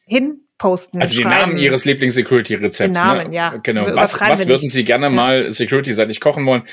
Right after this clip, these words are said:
Speaker 2: Also
Speaker 1: Wir
Speaker 2: eben
Speaker 1: hätten
Speaker 2: einmal
Speaker 1: Twitter,
Speaker 2: geht's natürlich
Speaker 1: LinkedIn zur Auswahl.
Speaker 2: Äh, genau, es geht natürlich über unseren, über unseren Twitter-Handle. Da kann man uns das natürlich, äh, als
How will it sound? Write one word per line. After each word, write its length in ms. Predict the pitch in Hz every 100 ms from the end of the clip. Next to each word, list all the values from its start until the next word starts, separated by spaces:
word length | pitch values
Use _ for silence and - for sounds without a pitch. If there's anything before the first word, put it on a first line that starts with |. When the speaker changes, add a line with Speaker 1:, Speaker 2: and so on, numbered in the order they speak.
| - - - _
Speaker 2:
Also 160 | 135 131
Speaker 1:
Wir 80 |
Speaker 2:
eben 100 | 220
Speaker 1:
hätten 140 | 226 -
Speaker 2:
einmal 320 | - - -
Speaker 1:
Twitter, 140 | 262 294
Speaker 2:
geht's 120 | 285
natürlich 400 | 269 233 151 151
Speaker 1:
LinkedIn 400 | 247 240 247 240 - -
zur 180 | 240
Auswahl. 480 | 190 185 - 160 165 _ _ _ _
Speaker 2:
Äh, 60 | 127
genau, 240 | 151 113
es 140 | 104
geht 160 | - 156
natürlich 420 | 143 139 160 156
über 300 | - 135 131
unseren, 460 | 123 120 120 113 113
über 300 | 107 107 110
unseren 440 | 107 107 104 101 95
Twitter-Handle. 880 | 156 165 151 151 151 151 151 147 131
Da 120 | 107
kann 160 | -
man 140 | 110 113
uns 160 | 113
das 120 | 117 110
natürlich, 540 | 104 135 139 135 -
äh, 220 | 107 107 -
als 520 | 107 107 104 -